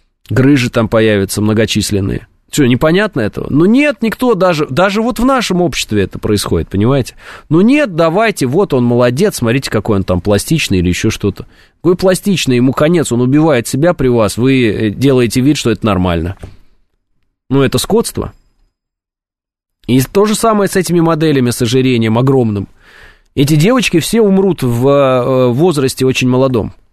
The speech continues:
Скорее всего, мало кто из них там перешагнет за тридцать пять, там, сорок лет. Мало кто. В основной массе своей, вот смотришь потом вот эти все модели,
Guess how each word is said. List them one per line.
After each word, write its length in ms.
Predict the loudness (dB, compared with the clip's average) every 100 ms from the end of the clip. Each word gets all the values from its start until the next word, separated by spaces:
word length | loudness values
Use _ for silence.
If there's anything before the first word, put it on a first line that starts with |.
| _ _ _ _ _ _ _ _ _ _ _ _ _ _
Скорее 380 | -4 0 2 2
всего, 320 | 2 2 2
мало 380 | 2 2 2 0
кто 240 | 0 2
из 160 | 2 2
них 220 | 0 0
там 200 | 0 -2
перешагнет 680 | -2 -2 0 0 2 0 -2
за 380 | 0 2 2 0
тридцать 300 | -2 -2 0
пять, 320 | 0 0 -4
там, 160 | -8 -4
сорок 360 | 0 0 0
лет. 260 | 0 0 -4
Мало 420 | 0 2 2 2 -2
кто. 380 | -4 -4 -4 -8 -20 -20 _ _ _ _ _ -4
В 100 | -2
основной 420 | 2 2 2 2
массе 320 | 2 0 -2
своей, 420 | -4 0 2 2
вот 160 | 0 0
смотришь 460 | 0 0 0 -4 -2
потом 260 | -2 0
вот 140 | 0 -2
эти 160 | -4
все 160 | -2 0
модели, 480 | 0 2 2 0